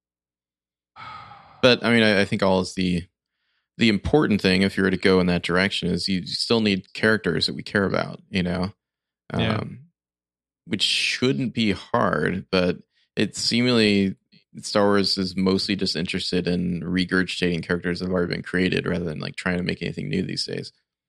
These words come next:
Speaker 2: At what point on Mandalorian do they do, like, a time jump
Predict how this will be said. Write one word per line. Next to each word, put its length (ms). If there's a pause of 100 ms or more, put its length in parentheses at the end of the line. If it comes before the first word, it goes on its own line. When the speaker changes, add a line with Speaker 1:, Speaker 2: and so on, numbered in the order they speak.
(600)
Speaker 2:
At 80
what 180
point 260
on 120
Mandalorian 540
do 100
they 120
do, 160
like, 120
a 60
time 360
jump 380